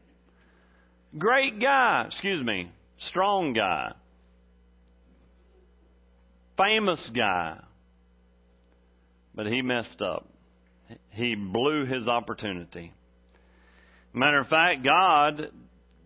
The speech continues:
did, God, I mean, think about it. This fella has messed up royally and brought shame to God. And he has the audacity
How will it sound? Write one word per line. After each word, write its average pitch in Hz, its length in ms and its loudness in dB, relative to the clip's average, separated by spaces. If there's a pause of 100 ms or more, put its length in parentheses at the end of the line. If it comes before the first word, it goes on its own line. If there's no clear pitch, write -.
(200)
did, 208 680 2
God, 165 240 0
I 180 80 2
mean, 202 160 2
think 285 220 4
about 165 280 4
it. 107 160 -4
This 185 160 -2
fella 208 420 4 (200)
has 143 600 0
messed 208 480 0
up 220 360 4
royally 240 640 4 (260)
and 185 300 2
brought 185 340 4
shame 180 1160 2
to 151 100 0
God. 113 640 2 (1120)
And 185 300 2
he 160 420 0
has 233 300 2
the 202 140 4
audacity 214 1080 2